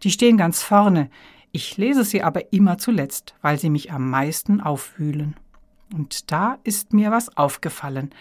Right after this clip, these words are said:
Es tut mir nicht gut, wenn ich am Abend noch schwierige politische Themen studiere. Die verfolgen mich sonst in die Nacht. Da geht es mir wie den Kindern. Am Abend brauche ich Ruhe. Nein, die Probleme der Welt sind mir deshalb nicht egal.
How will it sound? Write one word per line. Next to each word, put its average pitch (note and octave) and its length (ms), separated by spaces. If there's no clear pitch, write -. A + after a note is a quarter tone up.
Es G3+ 160
tut - 220
mir G3 120
nicht G3 300
gut, A#3 320
wenn F3+ 120
ich F3+ 160
am D#3+ 120
Abend F3+ 480
noch G3 180
schwierige G3+ 500
politische G3+ 680
Themen D#3+ 340
studiere. D3+ 640
Die F3 80
verfolgen E3+ 560
mich F#3+ 180
sonst - 400
in G3 120
die A3 120
Nacht. G#3+ 320
Da F3 80
geht G3 300
es - 160
mir D3+ 240
wie C#3+ 100
den A3 240
Kindern. D#3 520
Am D3+ 160
Abend E3+ 500
brauche C#3 360
ich G3+ 280
Ruhe. C#3+ 400
Nein, F#3 360
die G#3+ 60
Probleme F3+ 460
der D3 160
Welt C#3 240
sind A3 280
mir G3 100
deshalb F3+ 360
nicht A3+ 200
egal. D3 320